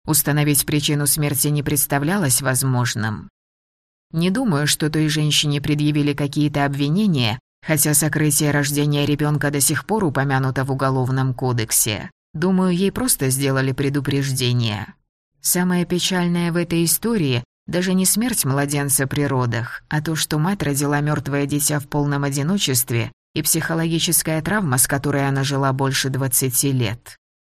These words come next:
Насколько мне известно, девочку похоронили на местном кладбище.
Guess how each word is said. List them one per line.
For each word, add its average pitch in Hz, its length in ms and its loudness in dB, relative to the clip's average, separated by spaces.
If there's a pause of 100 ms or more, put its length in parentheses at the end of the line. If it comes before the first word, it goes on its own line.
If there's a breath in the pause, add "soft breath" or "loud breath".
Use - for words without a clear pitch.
(180)
Насколько 160 540 2
мне 160 240 0
известно, 156 500 0
девочку 143 460 0
похоронили 147 640 0
на 147 140 -2
местном 139 440 0
кладбище. 135 800 0